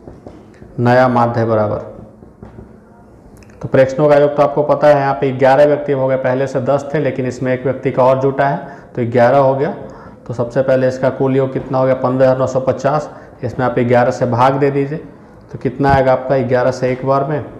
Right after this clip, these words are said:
फिर ग्यारह से चार बार में, ग्यारह से पाँच बार में, फिर जो है चौदह सौ पचास रुपया आ गया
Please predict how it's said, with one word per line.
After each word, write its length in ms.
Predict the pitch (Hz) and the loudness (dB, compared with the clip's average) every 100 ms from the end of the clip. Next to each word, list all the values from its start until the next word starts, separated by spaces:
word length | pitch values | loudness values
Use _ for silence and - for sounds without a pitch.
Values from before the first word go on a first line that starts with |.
| - - - - - - - | -20 -20 -20 -20 -20 -20 -8
फिर 120 | 127 | -4
ग्यारह 320 | 123 123 123 | 0 2 2
से 140 | 123 127 | 0 -4
चार 300 | - 135 135 | -2 2 2
बार 160 | 139 135 | 2 0
में, 120 | 123 | 0
ग्यारह 160 | 120 120 | 0 -2
से 120 | 123 | -4
पाँच 260 | - 127 127 | -6 -6 -4
बार 100 | 127 | -4
में, 60 | |
फिर 160 | - 113 | -4 -4
जो 140 | 117 | -2
है 160 | 120 117 | -2 -4
चौदह 400 | - 127 131 151 | 0 2 4 0
सौ 180 | - 131 | 0 -2
पचास 480 | 131 - 131 131 135 | -2 0 0 0 -2
रुपया 260 | 123 131 | -2 0
आ 100 | 123 | 0
गया 220 | 123 147 | 0 -2